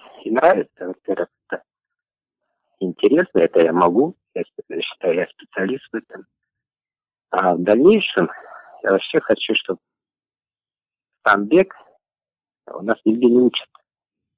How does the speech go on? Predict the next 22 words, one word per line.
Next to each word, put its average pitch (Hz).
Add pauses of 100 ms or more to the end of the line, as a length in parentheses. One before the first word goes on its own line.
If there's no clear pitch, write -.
(180)
В -
школе, 101
в -
садике 101
бегать, 90
родители 104
не 98
учат. 98 (800)
В -
институтах -
не 98
учат. - (680)
За 101
границей 113
тоже 131
не 87
учат. - (400)
А -
почему -
бы 101
нам 175
первой 98